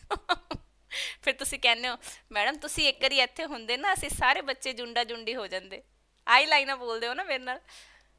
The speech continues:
ਕਿ ਮੈਮ ਨੇ ਬਹੁਤ ਕੁੱਟਣਾ ਸੀ। ਗਲਤ ਆਨਸਰ ਤੇ ਤਾਂ ਕੁੱਟਣਾ ਹੀ ਹੈ। <laughs> ਠੰਡ ਹੈ। ਆਹੋ। ਤੁਹਾਡੇ ਕੱਲਿਆਂ ਲਈ ਠੰਡ ਹੈ, ਗਲਤ ਆਨਸਰ ਦਿੰਦੇ ਨਹੀਂ ਠੰਡ ਲੱਗਦੀ।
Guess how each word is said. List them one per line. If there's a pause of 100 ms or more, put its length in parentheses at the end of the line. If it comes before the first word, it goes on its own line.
(200)
ਕਿ
ਮੈਮ
ਨੇ
ਬਹੁਤ
ਕੁੱਟਣਾ
ਸੀ। (1500)
ਗਲਤ
ਆਨਸਰ
ਤੇ
ਤਾਂ (120)
ਕੁੱਟਣਾ
ਹੀ
ਹੈ। (400)
<laughs>
ਠੰਡ
ਹੈ। (560)
ਆਹੋ। (240)
ਤੁਹਾਡੇ
ਕੱਲਿਆਂ
ਲਈ
ਠੰਡ
ਹੈ,
ਗਲਤ
ਆਨਸਰ
ਦਿੰਦੇ
ਨਹੀਂ
ਠੰਡ
ਲੱਗਦੀ।